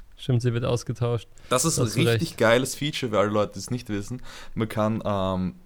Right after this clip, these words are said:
Speaker 2: Audiodateien hinter dem Podcast-Dingens einfach austauschen. Also stell dir mal vor, du hast ein YouTube-Video und kannst in diese U R L dein neues Video reinladen, ähm, was ja manche Firmen, glaub ich, tatsächlich können, ähm, wenn sie direkte Kontakt haben.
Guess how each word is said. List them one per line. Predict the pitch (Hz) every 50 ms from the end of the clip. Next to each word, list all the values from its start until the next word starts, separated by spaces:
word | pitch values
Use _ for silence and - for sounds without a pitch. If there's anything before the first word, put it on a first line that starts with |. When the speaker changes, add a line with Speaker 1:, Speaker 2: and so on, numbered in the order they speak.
| - -
Speaker 2:
Audiodateien | - 123 147 131 139 - - 113 - - 101 101 107 -
hinter | 107 117 107 117 110
dem | 107 104 101 101 95 - - - -
Podcast-Dingens | 110 107 - - 104 95 - - 117 117 113 98
einfach | 98 98 - -
austauschen. | 73 107 - - - 101 95 98 - 120 110
Also | 104 95 98 92 - - - - - -
stell | - - 113
dir | 117
mal | 117 113
vor, | - 120 113
du | 113
hast | 110 - -
ein | 117
YouTube-Video | 113 131 143 - 131 110 98 104 104 110 117 117
und | 110 110
kannst | - - 113 110 110 - -
in | - 143 160 156
diese | 139 135 120 113 120 120 113 -
U | 117 117 117
R | - -
L | 95 113 127 143 135 - - - - - - - - - - - - -
dein | - 110 113 113 113
neues | 113 113 123 131 - -
Video | 131 139 135 123 107
reinladen, | 92 98 95 98 98 98 95 92 92 92 107 123 131 127 - - - - - - - - - - -
ähm, | - 104 101 98 98 92 85
was | 101 - -
ja | 107
manche | 104 98 98 - - 110
Firmen, | - 117 113 110 107 104
glaub | 107 101 95
ich, | -
tatsächlich | - 95 - 104 101 - - 101 -
können, | - 113 110 110 104 104 113 117 - -
ähm, | 98 95 95 92 92 95 92 - -
wenn | - 90 87
sie | 90 85
direkte | - 92 92 92 - 87
Kontakt | - - 92 - 87 82 - -
haben. | 104 95 101 113